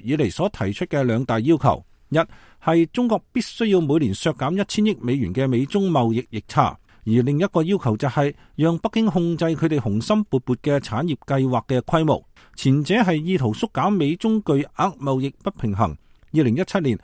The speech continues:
美國同中國嘅貿易逆差高達三千七百五十億美元。華盛頓所講嘅產業計劃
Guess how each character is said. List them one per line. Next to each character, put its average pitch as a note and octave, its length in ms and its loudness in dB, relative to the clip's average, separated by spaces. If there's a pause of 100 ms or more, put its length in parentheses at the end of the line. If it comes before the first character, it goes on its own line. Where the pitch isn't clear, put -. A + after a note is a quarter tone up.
(240)
美 E3+ 100 4
國 A3+ 100 4
同 C3+ 240 -2
中 A#3+ 140 0
國 A#3 100 -4
嘅 F3+ 160 2
貿 D3+ 240 2
易 D3 160 -4
逆 C3+ 220 -6
差 G#3 300 0 (100)
高 G#3 160 2
達 D#3+ 160 0
三 F#3 300 -2
千 F#3+ 160 -4
七 G3 100 0
百 D3+ 180 -4
五 A2 140 0
十 C3 160 -4
億 D#3+ 180 -4
美 G#2 160 -6
元。 B2+ 240 -2 (440)
華 B2+ 200 2
盛 E3 160 0
頓 F3 140 0
所 G3+ 240 -2
講 D3+ 180 -2
嘅 G3 140 0
產 B2+ 240 -4
業 F#3 140 0
計 C3 180 2
劃 A2+ 160 2